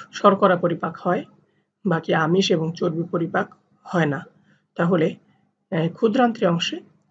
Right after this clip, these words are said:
আমিষ এবং চর্বি পরিপাক ব্যাখ্যা করতে হবে তোমাকে। তো একইভাবে কিন্তু বলতে পারে যে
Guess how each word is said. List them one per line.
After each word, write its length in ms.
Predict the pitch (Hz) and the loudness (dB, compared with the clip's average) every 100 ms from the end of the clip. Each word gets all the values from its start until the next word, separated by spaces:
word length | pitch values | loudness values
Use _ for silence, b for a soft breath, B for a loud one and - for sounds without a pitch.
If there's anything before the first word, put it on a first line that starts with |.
| - | -4
আমিষ 300 | 185 170 175 | 2 2 2
এবং 200 | 156 165 | -2 -2
চর্বি 220 | 175 170 | 0 0
পরিপাক 380 | - 165 170 160 - _ _ _ _ _ _ - | -4 -6 -4 -8 -10 _ _ _ _ _ _ -6
ব্যাখ্যা 220 | 175 - | -6 -6
করতে 220 | - 175 | -8 -6
হবে 180 | 170 156 | -6 -4
তোমাকে। 420 | - 156 - - - _ B B B B B - | -6 -8 -4 -6 -8 _ B B B B B 2
তো 100 | 175 | 4
একইভাবে 500 | 175 180 233 233 240 | 4 2 -2 -4 -2
কিন্তু 260 | 226 220 | -2 0
বলতে 240 | 202 190 190 | 0 0 0
পারে 280 | 170 156 | -2 -4
যে 300 | 151 160 156 | -4 -4 -4